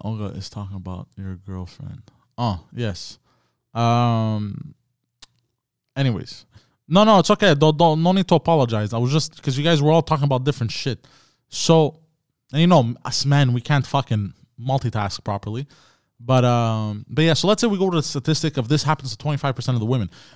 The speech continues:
What does that mean for those twenty-five percent of the women? Does that mean they fucked up their ovaries and shit?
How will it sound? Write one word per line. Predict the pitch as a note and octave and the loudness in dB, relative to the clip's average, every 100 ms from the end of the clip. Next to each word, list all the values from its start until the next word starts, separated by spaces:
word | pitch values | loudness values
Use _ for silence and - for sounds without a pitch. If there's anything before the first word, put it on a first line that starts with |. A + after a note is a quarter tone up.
| _ | _
What | C3 F3+ | -4 -2
does | B3 A3 | 0 -2
that | G#3+ G3+ | -2 0
mean | F#3+ F3+ D3+ | -2 -2 -2
for | - C#3+ | -2 -2
those | C#3+ C#3 | 0 0
twenty-five | D3 C#3 C3+ | -2 -2 -4
percent | B2+ C3 | -2 0
of | A#2 | 0
the | A#2+ | 2
women? | D#3+ G2+ _ _ _ _ | 0 0 _ _ _ _
Does | C#3 | 0
that | C3+ D#3+ | 2 2
mean | E3 D3+ | 2 0
they | B2+ | 0
fucked | C3 D#3 D3 | 2 2 2
up | D#3 C3 | 0 2
their | A#2+ | 2
ovaries | C3 E3 G3 A3 A#3 G#3+ | 2 2 0 -2 -2 -2
and | A3 | -2
shit? | - - B3+ | -2 0 -2